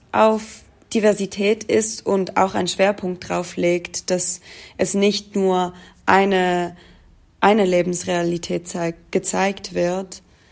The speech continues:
entsteht so diese Diversität da drin, ähm, dass wir die Wichtigkeit darin sehen, vor allem bipoc-Filmemachende, also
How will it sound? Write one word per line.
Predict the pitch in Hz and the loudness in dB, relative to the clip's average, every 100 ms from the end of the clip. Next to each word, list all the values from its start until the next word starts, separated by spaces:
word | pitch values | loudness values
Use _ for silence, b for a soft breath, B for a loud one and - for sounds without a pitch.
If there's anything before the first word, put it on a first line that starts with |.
| b b b - - - _ | b b b -20 -18 -18 _
entsteht | 202 202 - 202 196 202 | 2 4 4 4 4 2
so | 185 | -2
diese | 175 175 165 175 | -2 -2 0 0
Diversität | 180 180 175 165 170 185 180 170 170 - b b - | 0 0 0 -2 -4 0 2 0 -2 -12 b b -4
da | 190 175 170 | 0 2 0
drin, | - 170 165 160 160 b b b _ - | -4 -4 -4 -6 -10 b b b _ -6
ähm, | 175 165 165 | -4 -2 -2
dass | 170 180 | -4 -2
wir | 190 | 0
die | 180 175 | 0 0
Wichtigkeit | 220 - 202 - 175 175 | -2 -4 -6 -2 -2 0
darin | 170 165 175 170 | -4 -4 -6 -6
sehen, | 170 170 165 | -4 -2 -4
vor | - - | -6 -2
allem | 175 175 170 B B B B | 0 2 -2 B B B B
bipoc-Filmemachende, | 226 233 220 202 - 196 190 190 185 175 180 180 180 180 | -2 0 -2 -4 -4 0 2 2 0 -2 -4 -2 -2 -2
also | 165 165 170 160 | -2 -4 -4 -6